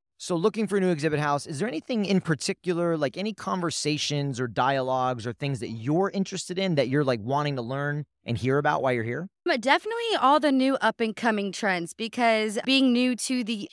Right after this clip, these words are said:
Speaker 2: event space and the utility space specifically, I'm not sure how to showcase what we are really trying to achieve, which is all about revolutionizing our experience with our portal.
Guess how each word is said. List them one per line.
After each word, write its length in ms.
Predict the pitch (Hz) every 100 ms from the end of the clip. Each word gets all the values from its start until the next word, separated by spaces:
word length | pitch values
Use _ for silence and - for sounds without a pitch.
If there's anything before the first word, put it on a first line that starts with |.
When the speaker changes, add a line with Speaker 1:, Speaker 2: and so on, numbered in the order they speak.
| -
Speaker 2:
event 320 | 247 247 208
space 420 | - 220 214 208
and 160 | 208 220
the 60 |
utility 400 | 220 208 226 214
space 320 | 202 - 202
specifically, 720 | - 202 - 311 247 208 190 - _ -
I'm 200 | 262 294
not 200 | 311 240
sure 520 | - 294 277 254 233
how 540 | 233 247 240 240 233 - _ _
to 160 | - 247
showcase 580 | 277 247 - 220 202
what 160 | 220 190
we 140 | 233
are 80 | 220
really 240 | 196 214 208
trying 320 | - 208 196
to 160 | -
achieve, 400 | 196 - 233 202
which 220 | 175 220 240
is 160 | 196
all 180 | - 233
about 320 | 233 220 180
revolutionizing 880 | 202 202 196 196 - 196 190 180 185
our 220 | - 196
experience 720 | 165 - - 180 175 180 -
with 240 | 190 240 214
our 160 | 196
portal. 560 | 196 - 202 190 185 160